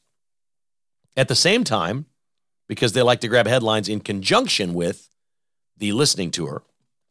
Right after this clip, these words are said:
there are now community groups. I don't know how else to describe them. They're not real labor unions. There are community groups in Kansas City, Missouri, you know, downtown, that are organizing, and they have demands of their own.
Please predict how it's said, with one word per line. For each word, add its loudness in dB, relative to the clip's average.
there 6
are 6
now 6
community 2
groups. -4
I 6
don't 4
know 4
how 4
else 2
to -12
describe 2
them. -6
They're -2
not 0
real 0
labor 2
unions. -8
There 4
are 4
community 2
groups 0
in 0
Kansas 0
City, 2
Missouri, 0
you 0
know, 4
downtown, 0
that 6
are 6
organizing, 4
and 0
they 4
have 4
demands 2
of 2
their 6
own. 2